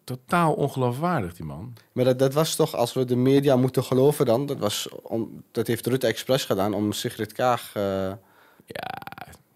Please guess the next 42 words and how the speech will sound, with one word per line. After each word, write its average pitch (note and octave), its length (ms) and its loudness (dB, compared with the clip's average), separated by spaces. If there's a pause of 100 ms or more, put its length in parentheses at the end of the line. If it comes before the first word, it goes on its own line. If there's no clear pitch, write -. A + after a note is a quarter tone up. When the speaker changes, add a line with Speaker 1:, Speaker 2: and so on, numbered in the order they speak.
(260)
Speaker 2:
te - 120 -8
naaien. F#2 500 -4
Speaker 1:
eh, G1+ 60 -16
dat G1+ 120 -14
geloof C2 240 -10
ik - 80 -20
helemaal C#2 200 -12
niet. - 180 -20 (1400)
Speaker 2:
Ja, A#2 60 -2
ik A2+ 100 4
weet A#2+ 140 2
het - 80 -14
niet. A2+ 220 -10 (200)
Speaker 1:
Wa-, G2+ 260 2
wa-, G2 140 -4 (120)
nee, - 300 -14
ah, - 280 -8
joh. - 240 -14
Speaker 2:
Maar B2+ 160 6
dit, D#3 220 2
dit, D#3 260 4
maar C#3 120 6
dit D#3+ 140 6
is D#3+ 120 -2
toch C#3 240 2
sinds C3 300 0
dag B2+ 220 2
één C3 220 2
wat B2 160 0
jij B2 160 4
al A#2+ 120 6
roept, C3 160 -2
baantjescarousel. A2+ 800 -2
Dat A2+ 180 0
is A#2+ 160 0
letterlijk A2+ 460 0
dit. A2 280 -2 (120)
Speaker 1:
Dat A2 180 -4
is F#2+ 140 -6
het, F2 120 -14
het G2 160 -6
honderd G2+ 280 0